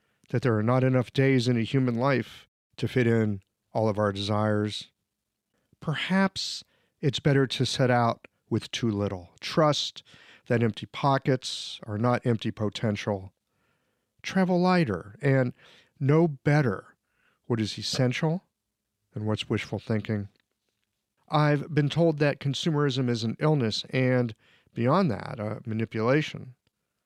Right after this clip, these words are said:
Perhaps, but in the end, I do think it comes down to knowing something of what is essential.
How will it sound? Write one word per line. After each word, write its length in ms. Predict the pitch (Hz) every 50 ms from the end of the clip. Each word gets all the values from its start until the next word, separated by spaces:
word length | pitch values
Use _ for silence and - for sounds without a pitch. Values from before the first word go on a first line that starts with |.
| _ _ _ _ _ -
Perhaps, 760 | - 139 165 240 294 190 123 131 - - - - - - - _ _ _
but 300 | - 135 135 131 - _ - _ _ _ _ _ _ _ _ -
in 120 | 156 147
the 160 | 147 139 143
end, 280 | 151 160 170 180 190 - -
I 160 | 147 139 135
do 640 | 123 110 110 - 156 165 165 165 165 165 170 175 165
think 420 | - - - - 160 135 113 -
it 140 | 117 120 -
comes 260 | - 135 131 117 -
down 520 | - 143 127 123 127 123 120 120 120 117 - _ - - - _ _ -
to 140 | - - 117
knowing 400 | 110 110 120 127 127 131 135 131
something 640 | - - - 143 131 113 - - - - - 120 - _ _ _ _ _ _ _ _ _ _ _ -
of 100 | 117 101
what 160 | 110 110 107
is 160 | 107 101 101
essential. 680 | 110 104 - - 113 110 117 - - 107 98 95 101 -